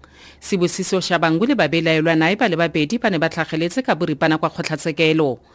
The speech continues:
mme ba tlile go dira kopo ya beili ka Labotlhano gonne diaterese tsa bone tsa bonno di tshwanetse go netefadiwa pele. Ba lebanwe ke ditatofatso tsa go tsoma ditshukudu go se mo molaong.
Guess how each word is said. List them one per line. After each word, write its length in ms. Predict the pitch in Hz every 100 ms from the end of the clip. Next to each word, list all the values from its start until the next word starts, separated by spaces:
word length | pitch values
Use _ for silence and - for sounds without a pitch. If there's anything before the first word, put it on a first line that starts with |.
| - - -
mme 80 | 262
ba 120 | 190
tlile 220 | 170 175 165
go 80 |
dira 240 | 170 165 165
kopo 200 | 170 160
ya 160 | 156 156
beili 320 | 156 165 214
ka 140 | 247
Labotlhano 580 | 165 151 143 160 165 254
gonne 300 | 190 165 165
diaterese 500 | 160 147 156 160 156
tsa 140 | 160
bone 240 | 151 160 240
tsa 140 | 202
bonno 300 | 151 151 170
di 120 | 220
tshwanetse 420 | 254 165 160 170 -
go 80 |
netefadiwa 640 | 156 147 165 165 151 151 139
pele. 480 | 160 151 147 143 117 _ - - - -
Ba 140 | 165 170
lebanwe 420 | 170 170 165 156
ke 140 | 214
ditatofatso 580 | 262 247 202 156 170 147
tsa 140 | 175
go 120 | 160 156
tsoma 280 | 165 170
ditshukudu 500 | 247 247 180 160 165
go 80 | 165
se 140 | 156 160
mo 120 | 156
molaong. 680 | 165 156 143 151 151 135